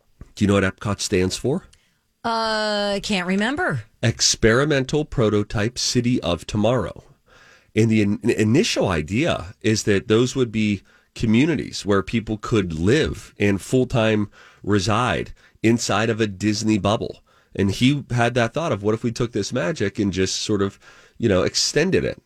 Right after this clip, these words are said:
Speaker 1: and created it in a different place?" So this is sort of a branch on the tree of Walt's vision that he had many years ago.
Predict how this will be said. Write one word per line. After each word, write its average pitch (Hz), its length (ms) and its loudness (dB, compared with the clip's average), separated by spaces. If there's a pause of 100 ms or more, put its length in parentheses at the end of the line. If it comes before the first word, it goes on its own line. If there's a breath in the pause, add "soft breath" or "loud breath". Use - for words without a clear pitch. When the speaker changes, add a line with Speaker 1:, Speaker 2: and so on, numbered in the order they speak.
Speaker 1:
and 101 180 2
created 110 340 2
it 92 60 -2
in 107 60 -2
a 104 40 -2
different 110 260 -2
place?" 123 200 0
So 120 100 2
this 170 240 0
is 233 100 0
sort 180 720 2
of 82 500 0 (760 soft breath)
a 107 120 0
branch 123 520 0
on 123 140 4
the 101 80 2
tree 98 580 0 (300)
of 104 220 -2
Walt's 110 540 -2 (580)
vision 107 500 0
that 107 120 4
he 95 80 2
had 95 200 0
many 101 160 2
years 98 380 0
ago. 90 500 0